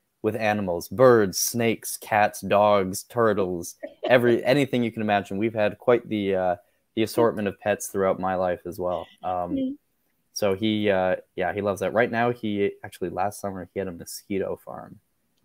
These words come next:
Speaker 2: Oh, dear Lord.
Speaker 1: He had a mosquito farm to feed his, to feed his, uh, his salamanders. I'll be honest, I wasn't happy about that one. <laughs> I wasn't
Speaker 2: He'd be living in the barn. He would not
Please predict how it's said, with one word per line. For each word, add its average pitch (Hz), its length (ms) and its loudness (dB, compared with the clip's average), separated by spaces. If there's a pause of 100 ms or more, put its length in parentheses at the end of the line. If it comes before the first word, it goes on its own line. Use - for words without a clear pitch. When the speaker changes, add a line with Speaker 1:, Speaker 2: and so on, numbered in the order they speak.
Speaker 2:
Oh, 277 200 2
dear 170 280 -4
Lord. 151 400 -2
Speaker 1:
He 147 120 0
had 143 120 8
a 131 40 4
mosquito 196 680 8
farm 95 480 2 (300)
to 139 80 2
feed 175 320 6
his, 156 300 2
to 127 100 0
feed 175 300 2
his, 139 540 -2 (200)
uh, 110 300 8
his 123 260 2
salamanders. 107 960 2 (1600)
I'll 127 140 10
be 160 160 10
honest, 143 360 10
I 123 40 8
wasn't 131 280 2
happy 120 320 -4
about 76 280 -6
that 92 200 -4
one. 71 140 -14 (480)
<laughs> - 0 -
I - 1600 -12
wasn't - 320 -8
Speaker 2:
He'd 415 160 12
be 453 140 12
living 294 280 12
in 233 140 6
the 202 60 2
barn. 190 500 12
He 339 100 4
would 320 200 -2
not 262 180 8